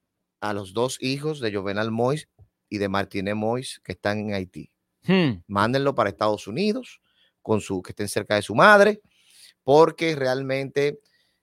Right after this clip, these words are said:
Speaker 1: eh, es un riesgo. Ellos dicen que están en casas de seguridad, los dos, pero automáticamente ya todo el mundo sabe que hay una casa de seguridad que si te van a buscar la casa de seguridad. Tigres no relajan.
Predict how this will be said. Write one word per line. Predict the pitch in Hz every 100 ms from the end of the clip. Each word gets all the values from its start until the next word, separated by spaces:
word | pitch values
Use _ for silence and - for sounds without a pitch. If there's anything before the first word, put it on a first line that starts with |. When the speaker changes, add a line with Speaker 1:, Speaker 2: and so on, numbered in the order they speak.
| _
Speaker 1:
eh, | 113 110 -
es | 139
un | 151
riesgo. | 131 139 147 147 143 143 -
Ellos | - 147 185
dicen | 196 185
que | 147
están | 143 151
en | 151
casas | - 143 156 -
de | 113
seguridad, | 113 107 104 135 170 151 _ _ _ _ _
los | 95 95
dos, | 143 135 - - _ _ _ _ _ _ _ _ _ _
pero | 170 175 151 165 - _ _ _
automáticamente | - 117 131 147 202 196 202 185
ya | 185
todo | 196 180 180
el |
mundo | 180 185
sabe | 175 175 170
que |
hay | 143 160
una | 170
casa | 165 156
de | 160
seguridad | 156 151 147 147
que | 156
si | 143
te | 131
van | 123 127
a |
buscar | 127 123
la | 123
casa | 113 117 120
de |
seguridad. | 110 98 104 135 - _ _ _ _ _ _ _ _ _ _ _ _ _ _
Tigres | 180 240
no | 180
relajan. | 185 190 190 120 110 127